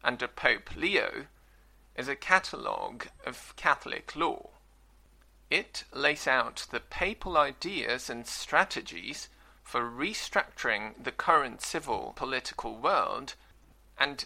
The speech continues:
extends the application of its laws and dictates to all individuals worldwide. For instance, it states that all human individuals worldwide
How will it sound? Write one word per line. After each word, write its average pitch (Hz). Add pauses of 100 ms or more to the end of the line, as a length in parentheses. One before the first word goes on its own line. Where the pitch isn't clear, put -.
extends -
the 156
application 160
of 117
its -
laws 127
and 123
dictates - (360)
to - (200)
all 208
individuals 151 (140)
worldwide. 117 (960)
For -
instance, - (460)
it 170
states -
that - (200)
all 196
human 160
individuals 135
worldwide 190